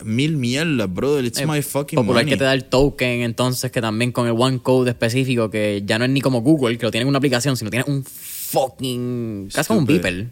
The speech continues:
Speaker 1: Dude, I've sent two million dollars in two seconds en cripto, brother.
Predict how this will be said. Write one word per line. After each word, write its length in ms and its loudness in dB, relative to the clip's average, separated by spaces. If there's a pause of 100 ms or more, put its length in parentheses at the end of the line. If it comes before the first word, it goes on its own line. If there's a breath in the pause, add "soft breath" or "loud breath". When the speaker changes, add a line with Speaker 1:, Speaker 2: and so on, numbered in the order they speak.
(320)
Speaker 1:
Dude, 320 0 (1000 soft breath)
I've 180 -6
sent 380 -4
two 160 -4
million 360 -2
dollars 420 -4
in 240 -10 (640)
two 200 -6
seconds 760 -10 (680)
en 140 -4
cripto, 400 -6
brother. 380 -4